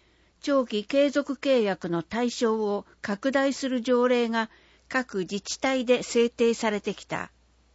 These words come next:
なぜ本市ではこれまで条例を制定しなかったのか。なお、どのような契約に適用するのか、しっかり見極めるよう要望する。答弁。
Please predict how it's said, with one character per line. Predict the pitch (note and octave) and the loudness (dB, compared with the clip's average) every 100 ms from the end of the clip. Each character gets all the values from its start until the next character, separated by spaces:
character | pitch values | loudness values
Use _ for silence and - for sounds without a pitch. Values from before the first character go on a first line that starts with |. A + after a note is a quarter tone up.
| _ _ _ _ _ _ | _ _ _ _ _ _
な | A#3 C4+ | 0 0
ぜ | C4 B3 | 4 4
本 | B3 C#4 B3 | 4 0 0
市 | F#3 | 0
で | F#3 | 0
は | F3 E3+ - _ _ _ | 2 0 -4 _ _ _
こ | A3+ | 0
れ | A#3+ | 4
ま | B3+ A#3+ | 4 4
で | G3 F#3+ | 2 2
条 | A#3 C4 C4+ | 4 6 6
例 | C4 B3+ | 6 6
を | B3+ | 4
制 | B3 C4+ C#4+ | 4 2 0
定 | - C#4 C#4 | 2 0 0
し | - | 0
な | B3 C#4 | 0 2
か | A3 | 0
っ | - | -4
た | - | -2
の | D#3+ D3+ | -2 -2
か。 | D3+ D#3 - _ _ _ _ _ _ _ - | -4 -8 -12 _ _ _ _ _ _ _ -4
な | G#3+ G#3 | 0 0
お、 | F#3 - _ _ | -2 -6 _ _
ど | G#3+ C#4 | 0 4
の | C#4 C4 | 4 4
よ | A3+ | 4
う | G#3 | 2
な | F#3 | -2
契 | - A#3+ C4 | 0 2 2
約 | B3+ - | 2 0
に | B3 A#3+ | -2 0
適 | A3+ A3+ C4+ | -2 -4 -2
用 | C4+ B3+ | 0 0
す | - | -2
る | B3+ | -2
の | A3+ F3+ | 0 0
か、 | F3+ F3 - _ _ | 0 -2 -4 _ _
し | - A#3 | -10 -8
っ | - | -4
か | C#4+ | -2
り | C4 A#3 | 0 0
見 | A#3+ | 0
極 | A#3+ C#4+ C#4+ | 0 0 2
め | C#4 C#4+ | 2 2
る | C#4 | 2
よ | C#4 A3 | 2 2
う | E3 | 2
要 | E3 G3+ G3+ | 2 2 2
望 | F#3 F3+ | 2 0
す | - F3 | -2 -6
る。 | E3 D#3+ - _ _ _ _ _ _ _ _ _ _ _ | -6 -6 -10 _ _ _ _ _ _ _ _ _ _ _
答 | - C#4 G#3 | 2 4 4
弁。 | E3+ D#3+ D#3 | 2 0 -2